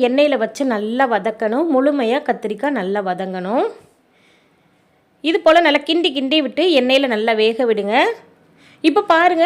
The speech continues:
நல்லா கத்திரிக்காயெல்லாம் நல்லா வதங்கிருச்சு. இந்த பக்குவத்துக்கு கத்திரிக்காய் வதங்கினா தான் நம்மளுடைய கிரேவி ரொம்ப ரொம்ப டேஸ்ட் கொடுக்கும். எண்ணெயிலேருந்து நல்லா வடிச்சிட்டு இதை வந்து ஒரு, வேற ஒரு பாத்திரத்துக்கு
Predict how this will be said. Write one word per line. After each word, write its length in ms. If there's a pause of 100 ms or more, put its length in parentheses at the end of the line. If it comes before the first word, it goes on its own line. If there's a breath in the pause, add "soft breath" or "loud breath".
(120)
நல்லா 160 (100)
கத்திரிக்காயெல்லாம் 720
நல்லா 380
வதங்கிருச்சு. 600 (120)
இந்த 120 (100)
பக்குவத்துக்கு 480 (100)
கத்திரிக்காய் 460
வதங்கினா 340 (160)
தான் 160 (140)
நம்மளுடைய 380 (100)
கிரேவி 420
ரொம்ப 280
ரொம்ப 140 (120)
டேஸ்ட் 380
கொடுக்கும். 360 (560 loud breath)
எண்ணெயிலேருந்து 580
நல்லா 240
வடிச்சிட்டு 540 (100)
இதை 200
வந்து 200 (140)
ஒரு, 120 (220)
வேற 140 (140)
ஒரு 100 (100)
பாத்திரத்துக்கு 520